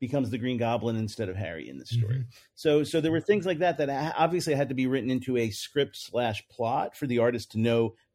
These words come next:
Speaker 1: to put them there.
Speaker 2: Mm-hmm.
Speaker 1: Uh, and I think, yeah, Len was a very visual and cinematic thinker in that way.
Speaker 2: Yeah, yeah. Uh, okay, let's get back to the fight scene real quick.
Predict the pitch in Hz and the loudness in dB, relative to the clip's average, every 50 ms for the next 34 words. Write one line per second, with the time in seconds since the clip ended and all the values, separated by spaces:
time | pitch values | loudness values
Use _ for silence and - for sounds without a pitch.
0 | _ - 123 113 101 - _ - 147 147 147 151 160 165 175 190 226 240 226 196 | _ -4 -4 -4 -4 -8 _ -2 -2 0 0 -2 0 0 0 0 -2 -4 -6 -8
1 | - 110 113 110 110 110 107 104 - - _ _ _ - _ _ _ 117 120 120 | -4 -2 0 0 0 0 -2 -4 -6 -12 _ _ _ -20 _ _ _ -4 -2 -2
2 | 123 123 120 120 - - 113 120 120 127 127 127 143 135 120 175 160 127 110 117 | 0 0 0 -2 -2 -4 -4 -4 -2 -2 -2 -2 -2 -2 0 0 0 2 2 0
3 | 123 127 127 120 120 110 110 104 113 120 117 113 104 113 117 104 113 120 117 113 | -2 -2 0 -2 -2 -2 -4 -4 -2 -2 -2 -2 -2 -2 -2 -2 -2 -2 -2 -2
4 | 110 113 110 110 107 - 127 117 113 110 107 107 104 101 - - - 139 147 143 | -2 -2 -4 -6 -6 -6 -6 -4 -2 -2 -2 -2 -4 -6 -6 -6 -6 -6 -6 -6
5 | 113 98 90 85 87 87 - - 107 110 110 110 107 107 - - 107 110 110 104 | -6 -6 -6 -6 -6 -8 -6 -4 -2 0 0 0 -2 -4 -8 -6 -4 -2 -2 -2
6 | - - _ _ _ _ _ _ _ _ _ _ _ _ _ _ _ _ _ _ | -4 -8 _ _ _ _ _ _ _ _ _ _ _ _ _ _ _ _ _ _
7 | _ _ _ - 135 135 131 131 135 151 180 175 160 127 110 123 143 131 - - | _ _ _ 0 4 4 6 4 4 2 -2 0 0 0 0 0 -2 -4 -6 -10
8 | - - _ 123 127 127 131 131 135 - 92 - - - 120 113 117 120 120 107 | -12 -10 _ -4 -2 0 0 -2 -2 -4 -8 -12 -6 -2 0 2 2 2 2 2
9 | 110 107 107 107 104 - 98 95 98 - - - 101 98 92 92 92 92 101 - | 0 0 0 0 -2 -4 -6 -8 -8 -10 -10 -10 -10 -8 -8 -10 -10 -12 -12 -8
10 | - 98 92 92 92 - | -8 -8 -8 -8 -10 -14